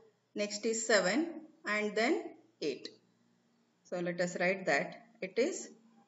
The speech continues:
zero, three, four, seven, eight plus sigma D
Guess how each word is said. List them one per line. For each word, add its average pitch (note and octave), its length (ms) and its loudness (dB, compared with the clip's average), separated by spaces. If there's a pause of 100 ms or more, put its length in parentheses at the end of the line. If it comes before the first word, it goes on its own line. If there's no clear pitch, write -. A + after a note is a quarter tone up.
(880)
zero, F#3+ 640 2 (520)
three, A3 480 0 (760)
four, G#3+ 540 6 (500)
seven, F3+ 800 4 (320)
eight F3 380 -2 (580)
plus A3+ 420 -2 (360)
sigma G#3+ 580 -2
D F3+ 260 -4